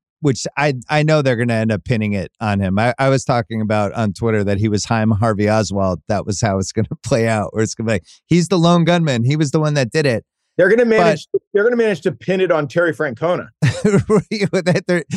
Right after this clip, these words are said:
Speaker 1: they're trying to figure out how to do that. He was managing another team, but, um, he still made the trade. He was the one that still decided to back off from that,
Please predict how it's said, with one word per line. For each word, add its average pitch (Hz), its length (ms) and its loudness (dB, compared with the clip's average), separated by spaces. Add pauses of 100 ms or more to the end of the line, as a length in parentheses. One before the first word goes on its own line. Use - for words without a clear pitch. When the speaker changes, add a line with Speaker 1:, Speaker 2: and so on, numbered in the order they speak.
(120)
Speaker 1:
they're 190 100 2
trying 240 180 0
to 202 60 -2
figure 208 200 -2
out 180 60 4
how 180 80 2
to 156 80 -4
do 160 180 2
that. 117 220 0
He 123 80 0
was 131 180 -2
managing 151 360 -2
another 127 260 -2
team, 143 280 -2
but, 117 220 0 (520)
um, 131 340 2
he 220 200 0
still 285 240 0
made 156 360 2
the 127 80 0
trade. 117 540 0 (440)
He 156 160 4
was 170 180 2
the 170 100 0
one 147 220 2
that 127 200 0
still 131 460 2 (100)
decided 127 440 0
to 117 60 0
back 120 340 -2
off 127 260 0
from 107 200 -4
that, 104 220 -2